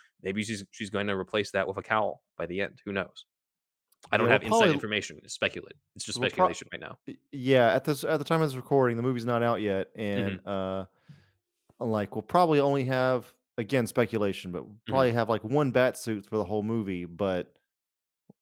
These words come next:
Speaker 2: I'm, we're, Ben and I have been speculating, like, probably a couple evolutions of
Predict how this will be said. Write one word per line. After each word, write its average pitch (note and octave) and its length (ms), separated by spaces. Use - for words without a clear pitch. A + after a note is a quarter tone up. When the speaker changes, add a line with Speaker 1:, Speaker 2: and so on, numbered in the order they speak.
Speaker 2:
I'm, A#2+ 420
we're, C#3+ 260
Ben C3+ 260
and B2 120
I A#2 60
have A2+ 80
been G#2+ 80
speculating, G2+ 540
like, F2+ 220
probably A#2 380
a F#2+ 180
couple A2+ 480
evolutions G2 680
of E2+ 260